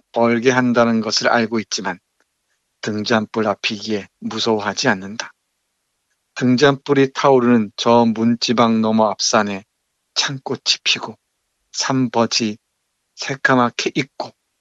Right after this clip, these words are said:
살구꽃이 나비처럼 날리는 것을 본다. 병아리들이 뒷뜰을 개울물처럼 바쁘게 뒤지고, 덕석을 벗은 소가 자주 밤꽃을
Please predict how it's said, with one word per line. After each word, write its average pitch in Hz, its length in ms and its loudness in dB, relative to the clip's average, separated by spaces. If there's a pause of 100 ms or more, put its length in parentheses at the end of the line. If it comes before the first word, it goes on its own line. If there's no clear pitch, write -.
(140)
살구꽃이 117 920 -2 (220)
나비처럼 117 680 2
날리는 110 380 0
것을 107 300 -6
본다. - 480 -14 (1000)
병아리들이 131 760 4
뒷뜰을 135 640 4
개울물처럼 131 920 4
바쁘게 120 460 -2
뒤지고, 107 520 -6 (460)
덕석을 123 580 2
벗은 117 360 0
소가 110 460 0 (320)
자주 110 420 -2
밤꽃을 120 840 -2